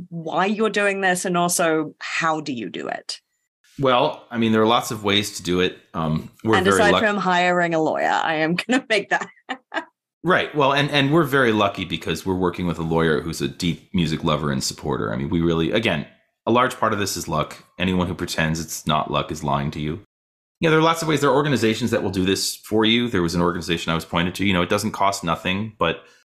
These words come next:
Speaker 2: you know, five oh one C threes, it, it is good to get some legal help just because, you know, the I R S wants to make sure that if you're gonna take people's money tax-free, they have a pretty good idea that you're gonna do what you said you're gonna do with it. You know, there are famous cases, fraud cases through five oh one C threes,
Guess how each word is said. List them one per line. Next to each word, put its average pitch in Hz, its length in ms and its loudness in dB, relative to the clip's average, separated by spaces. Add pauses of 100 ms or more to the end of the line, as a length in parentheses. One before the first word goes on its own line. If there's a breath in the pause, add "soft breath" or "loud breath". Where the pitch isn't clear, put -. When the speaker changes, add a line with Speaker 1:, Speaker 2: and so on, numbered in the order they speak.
(340)
Speaker 2:
you 104 80 0
know, 98 80 0
five 127 260 2
oh 139 40 0
one 131 180 0
C 120 160 0
threes, 110 340 0
it, 104 120 -4
it 139 180 0
is 151 160 0
good 143 160 -2
to 127 80 -6
get 117 200 -2
some 113 840 2 (320)
legal 104 320 2
help 90 420 -2
just - 200 -8
because, 104 280 -2
you 208 60 0
know, 151 80 2
the 98 80 2
I 104 140 4
R 98 100 4
S 98 180 -2
wants 95 200 -4
to - 100 -8
make 90 220 0
sure 101 560 0
that 76 280 0
if 85 120 -4
you're 101 80 2
gonna 92 180 0
take 95 240 -4
people's 87 260 -6
money 90 300 0
tax-free, 82 800 -2
they 87 100 0
have 92 140 -6
a 73 40 -6
pretty 113 280 -2
good 87 140 0
idea 82 380 0
that - 120 -6
you're 85 100 0
gonna 80 180 0
do 90 300 0
what 82 240 -4
you 80 60 -10
said 123 200 -2
you're 78 120 -6
gonna 67 160 -6
do 71 300 -8 (120)
with - 140 -6
it. - 180 -10 (540)
You 214 80 2
know, 156 120 2
there 160 100 2
are 147 60 2
famous 123 380 -2
cases, 104 460 -2
fraud 92 360 0
cases 92 460 -2
through 92 120 -6
five 92 240 -2
oh 92 60 -2
one 90 200 -2
C 92 160 -4
threes, 87 640 -4